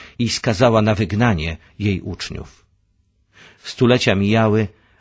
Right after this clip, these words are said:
a najlepsi ludzie o niewzruszonych zasadach i prawości, o głębokiej wiedzy i sile moralnej mieli odwagę otwarcie wyznać swoje przekonania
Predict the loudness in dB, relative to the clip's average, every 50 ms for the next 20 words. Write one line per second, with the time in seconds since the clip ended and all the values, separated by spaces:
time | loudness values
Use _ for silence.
0 | _ _ -2 0 2 2 4 2 2 2 2 0 -2 -2 -2 0 0 0 0 0
1 | 0 0 -2 0 0 0 0 0 0 0 -2 -2 -4 -6 -4 -2 0 0 2 0
2 | 0 0 0 -2 -2 0 2 2 2 2 2 -2 -2 -4 -6 -10 -6 -2 -2 0
3 | 0 2 2 2 2 0 -2 -2 -4 -4 -4 -6 -10 -20 -20 -20 -20 _ _ -2
4 | 0 0 0 2 2 2 2 4 2 2 2 0 -2 -2 -2 0 2 2 2 2
5 | 0 -2 -2 -2 -4 -4 -6 -6 -4 -2 0 2 2 4 4 4 4 4 4 4
6 | 4 4 2 2 0 0 -2 -6 -12 -20 -20 -16 -8 -2 0 0 2 4 2 2
7 | 2 2 2 0 2 4 2 2 2 0 0 0 0 0 0 0 -2 -2 0 0
8 | 0 -2 -2 -2 -2 -2 -2 -4 -6 -8 -10 -10 -4 -2 0 0 0 0 -2 -4
9 | -4 -2 0 2 2 2 2 2 0 0 -2